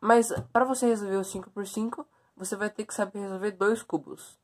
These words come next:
Primeiro, o três por três, que é básico, né? Claro que você ia ter que saber o três por três. Porque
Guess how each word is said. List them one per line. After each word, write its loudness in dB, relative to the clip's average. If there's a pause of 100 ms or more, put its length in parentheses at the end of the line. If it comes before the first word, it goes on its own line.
(380)
Primeiro, 0 (2000)
o -6
três 0
por -4
três, -4
que -2
é 4
básico, 6
né? -4 (100)
Claro 8
que -12
você -2
ia -2
ter -8
que -18
saber -4
o -4
três -10
por -10
três. -6 (1400)
Porque 2